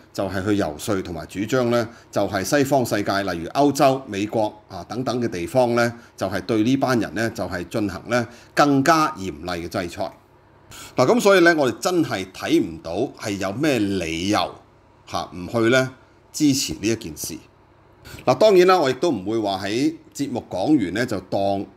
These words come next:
個籌委會做咗嘢。嗱，我只不過呢，係將我哋呢開會講好咗嘅嘢呢，喺呢度講一次啫。嚇，噉所以呢，我哋作為一個正式嘅團體、正式嘅機構呢，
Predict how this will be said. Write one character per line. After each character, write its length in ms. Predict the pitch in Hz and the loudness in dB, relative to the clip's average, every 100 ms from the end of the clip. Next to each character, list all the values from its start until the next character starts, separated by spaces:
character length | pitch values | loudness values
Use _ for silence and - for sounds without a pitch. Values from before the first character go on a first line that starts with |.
| _ | _
個 100 | - | -8
籌 300 | 107 - 78 | -6 -8 -10
委 140 | 78 98 | -4 0
會 140 | 120 | 0
做 140 | 90 | 0
咗 120 | 85 107 | -4 -4
嘢。 140 | 87 | -4
嗱， 160 | 90 87 | -4 -4
我 60 | |
只 160 | - 135 | -4 -4
不 80 | 147 | -2
過 160 | 113 | -2
呢， 180 | 120 123 | -2 -2
係 140 | - 98 | -6 -4
將 220 | 147 131 | 0 0
我 100 | 104 | 0
哋 140 | 95 | -2
呢 200 | 113 120 - - | -2 -2 -6 -18
開 260 | - 156 151 | 0 4 4
會 240 | 98 92 113 | 2 -2 -4
講 280 | - 87 123 | -4 -8 -6
好 120 | 101 | -4
咗 100 | 101 | -2
嘅 300 | 101 95 82 | -2 -4 -4
嘢 40 | |
呢， 200 | 98 104 - - | -4 -6 -8 -14
喺 60 | 90 | -4
呢 160 | 110 | -2
度 80 | 104 80 | -2 -4
講 160 | 78 | -6
一 40 | 101 | -8
次 220 | - 82 | -8 -4
啫。 160 | 95 107 - _ _ _ _ _ | -2 -4 -10 _ _ _ _ _
嚇， 80 | 90 | -4
噉 160 | 117 139 | 0 2
所 160 | 139 | 4
以 40 | 123 | 4
呢， 260 | 131 135 - _ | 2 0 -8 _
我 120 | 113 | -4
哋 240 | 120 107 101 | 0 0 0
作 160 | 131 | -2
為 200 | 104 92 | -2 0
一 20 | 143 | 0
個 260 | 135 113 113 | 2 0 0
正 260 | 139 120 | -2 0
式 120 | 113 113 | 0 -2
嘅 120 | 120 | -4
團 220 | - 80 | -6 -10
體、 340 | 78 87 127 - | -8 -4 -4 -4
正 200 | - 131 | -4 -2
式 120 | 123 110 | -2 -4
嘅 100 | 110 | -2
機 200 | 147 139 | 0 2
構 200 | 113 110 | 2 2
呢， 180 | 123 | 2